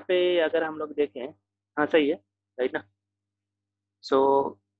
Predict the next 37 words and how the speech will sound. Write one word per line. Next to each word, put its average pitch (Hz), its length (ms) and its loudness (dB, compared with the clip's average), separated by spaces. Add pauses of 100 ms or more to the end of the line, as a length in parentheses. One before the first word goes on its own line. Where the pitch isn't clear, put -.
(640)
charges 160 320 4
ज्यादा 135 260 4
store 120 300 -10
कर 113 60 -20
रहा 113 100 -18
है। - 100 -20
तो 139 60 -8
यहाँ 151 180 0
पे 185 120 2
अगर 180 160 4
हम 165 140 -8
लोग 165 140 -12
देखें, 151 280 -10
तो 127 560 -10
हम 127 160 -8
लोग 147 140 -4
का 151 80 0
जो 143 160 -4
होता 131 260 -4
है, 123 120 -2
Q 143 380 -8
is 143 160 -6
equal 131 280 -6
to 139 80 -6
होता 135 260 -4
है 143 80 0
C 139 300 -12 (140)
into 127 300 -8
delta 117 300 -6 (100)
V, 113 80 -20 (1120)
right 123 140 -14
ना? 156 100 -8 (540)
या 120 80 -6
C 143 320 -4
is 135 140 -6
equal 135 220 -2
to 139 60 -14